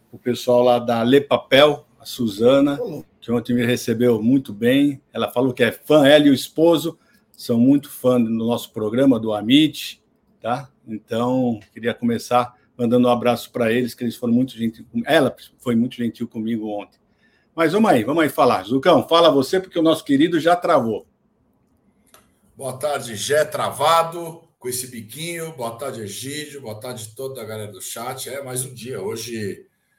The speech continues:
Speaker 3: quarta-feira, dia dezenove do doze.
Speaker 1: Não,
Speaker 3: Vamos
Speaker 1: pera um
Speaker 3: falar.
Speaker 1: pouquinho, pera um pouquinho. Eu tenho que pôr o biquinho de-, ó, ó o biquinho do cara.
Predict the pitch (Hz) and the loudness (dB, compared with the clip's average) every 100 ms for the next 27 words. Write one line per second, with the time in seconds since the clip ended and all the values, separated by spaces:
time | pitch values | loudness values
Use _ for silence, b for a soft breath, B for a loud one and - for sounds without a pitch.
0 | _ _ - 127 127 107 - - 113 135 | _ _ -6 -6 -4 -10 -10 -10 -8 -6
1 | 123 98 104 98 - 95 104 101 - _ | -8 -10 -10 -10 -10 -10 -10 -12 -14 _
2 | - 110 123 110 110 151 233 226 185 139 | -12 -8 -8 -2 2 4 4 4 2 2
3 | 131 151 202 180 135 131 110 165 208 180 | 2 4 4 2 0 0 -2 -2 -6 -8
4 | 170 135 131 - 123 117 - 170 185 208 | -6 -4 -4 -2 0 -2 -4 -6 -2 -2
5 | 220 143 - 180 160 135 107 104 98 | -2 -10 -8 -6 -4 -6 -4 -4 -6